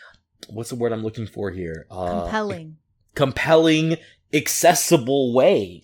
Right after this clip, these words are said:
Speaker 2: Right.
Speaker 1: right? Because instead, it just goes into, like, black letter law, which I don't think your average, you know, reader really wants to get into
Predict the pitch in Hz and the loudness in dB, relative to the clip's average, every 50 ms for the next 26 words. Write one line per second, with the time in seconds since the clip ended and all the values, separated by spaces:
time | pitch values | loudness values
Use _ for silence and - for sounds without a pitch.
0 | _ - 101 101 101 107 120 143 156 - - - - - - _ _ 123 127 - | _ -8 -4 -2 -2 0 -2 -2 -4 -8 -14 -20 -20 -20 -20 _ _ -4 -4 0
1 | 131 135 123 123 120 110 95 - - _ _ _ _ _ - 135 135 127 - - | 2 4 4 4 4 2 -2 -10 -16 _ _ _ _ _ -4 -4 -4 -4 -6 -2
2 | - 139 165 175 165 143 123 127 - - 127 123 135 131 107 - - 110 117 127 | 0 2 4 6 4 4 4 2 -2 -4 -4 -2 -4 -6 -6 -4 0 2 2 4
3 | 135 135 139 131 - - - 120 131 131 123 - - 127 120 113 113 113 110 110 | 4 2 2 0 -4 -6 -4 -4 -4 -4 -8 -8 -6 -4 -2 0 0 0 -2 -2
4 | 104 95 98 101 95 92 92 82 87 95 101 107 120 120 - - 117 113 117 113 | -4 -4 -4 -4 -4 -4 -8 -8 -6 -4 -2 -2 -2 -4 -4 -2 0 2 2 2
5 | 110 104 95 92 101 143 160 135 104 95 87 92 101 104 - - - - _ _ | 0 -2 -2 -2 2 4 4 6 6 4 4 2 0 -2 -6 -12 -20 -20 _ _
6 | - 98 104 110 107 104 - - - _ _ 104 131 143 165 190 196 185 175 - | -8 -2 -2 -2 -2 -2 -6 -12 -16 _ _ 0 0 2 2 0 -2 -4 -10 -8
7 | _ 190 196 190 175 165 156 - - - 117 113 120 127 123 123 127 127 127 127 | _ -2 -2 0 -2 -4 -6 -10 -14 -14 -10 -6 -4 -2 0 0 0 0 0 0
8 | 123 120 117 - - 117 123 127 135 139 131 131 139 143 143 139 139 135 135 131 | 0 -2 -4 -6 -6 -4 -4 -2 -2 -4 -4 -8 -8 -8 -6 -6 -4 -6 -6 -8
9 | 123 113 - - - - 117 117 113 113 110 107 95 101 113 151 180 165 120 101 | -10 -12 -14 -14 -14 -12 -10 -6 -4 -4 -4 -4 -6 -8 -8 -6 -4 -2 -2 -2
10 | 98 101 101 98 76 92 98 110 123 131 139 143 127 110 113 120 120 120 120 - | -2 -2 -4 -6 -8 -8 -6 -4 -4 -2 -2 -4 -4 -4 -6 -6 -8 -8 -8 -10
11 | - - 101 110 117 113 - - 117 123 127 127 - - 117 107 104 98 98 95 | -14 -12 -8 -6 -6 -6 -6 -8 -10 -10 -10 -12 -10 -8 -6 -6 -6 -6 -8 -8